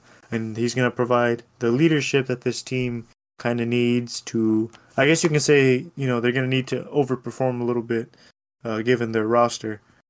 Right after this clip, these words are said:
Uh, but I think they can do it. They have the experience. Uh, they have the leadership for it. So that leaves in first place the mighty Saint Louis Cardinals, who, uh, recently they got,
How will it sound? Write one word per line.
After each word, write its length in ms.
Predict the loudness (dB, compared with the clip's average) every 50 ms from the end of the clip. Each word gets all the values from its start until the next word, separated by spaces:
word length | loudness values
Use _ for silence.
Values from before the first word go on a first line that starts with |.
| _ _ _ _
Uh, 160 | 0 2 2
but 140 | 4 4 2
I 40 | 2
think 200 | 2 0 0 0
they 100 | 0 0
can 180 | 0 -2 0
do 200 | 2 4 4 4
it. 180 | 4 2 0 -4 _ _ _
They 300 | -8 -4 -2 -2 -2 0
have 220 | 0 -2 -2 -2 -2
the 100 | -4 -6
experience. 720 | -6 -6 -8 -4 -2 0 0 2 0 0 -2 -4 -6 -4
Uh, 180 | -4 -4 -2 -2
they 120 | -2 -2
have 300 | -2 0 -2 -2 -2 -4
the 260 | -4 -6 -4 -4 -6 -6
leadership 460 | -4 -4 -2 -4 -4 -6 -8 -12 -14 _
for 220 | -8 -8 -8 -8
it. 80 | -8 -12 _ -20 -20 _ _ _ _
So 320 | -8 0 2 4 4 4 6
that 200 | 4 4 4 4
leaves 300 | 2 0 0 0 -4 -8
in 100 | -10 -8
first 300 | -4 -2 -2 -2 -4 -6
place 580 | 0 2 2 2 2 0 -2 -4 -6 -8 -10 _ _ _ _ _ _ _ _ _ _ -12
the 280 | -8 -6 -6 -6 -4
mighty 540 | -2 0 2 2 2 2 0 -2 -4 -4 -4
Saint 280 | -2 0 0 0 0 0
Louis 260 | -2 -2 -2 -4 -4
Cardinals, 640 | 0 0 0 2 0 -2 -4 -4 -4 -4 -6 -10 -14
who, 520 | -10 -6 -4 -2 -2 -2 -2 -2 -4 -6 _ _ _ _ _ _ _ _ _ _ _ _ _ -8
uh, 220 | -4 -2 0 0 0
recently 540 | 2 2 2 2 2 2 0 0 0 -2 2
they 160 | 2 2 2
got, 460 | 4 4 4 6 6 4 4 2 -2